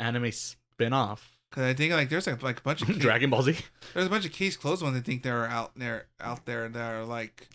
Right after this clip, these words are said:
Speaker 1: Oh, right. I never
Speaker 2: Yeah.
Speaker 1: read them.
Speaker 2: But, uh, like, like, like, you know, he's that one guy in the background. Now he has a story, right? But, like,
Speaker 1: Spin-off? Hmm.
Speaker 2: Lo-, Love Live is, was basically kinda, you know, because it got popular.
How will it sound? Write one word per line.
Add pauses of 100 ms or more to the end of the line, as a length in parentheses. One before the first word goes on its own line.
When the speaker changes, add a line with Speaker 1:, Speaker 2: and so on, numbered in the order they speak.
Speaker 1:
Oh, (200)
right.
I
never
Speaker 2:
Yeah.
Speaker 1:
read
them. (440)
Speaker 2:
But,
uh,
like,
like,
like,
you
know,
he's
that
one
guy
in
the
background.
Now
he
has
a
story,
right? (120)
But,
like,
Speaker 1:
Spin-off? (300)
Hmm. (840)
Speaker 2:
Lo-,
Love
Live
is,
was
basically
kinda,
you
know,
because
it
got
popular.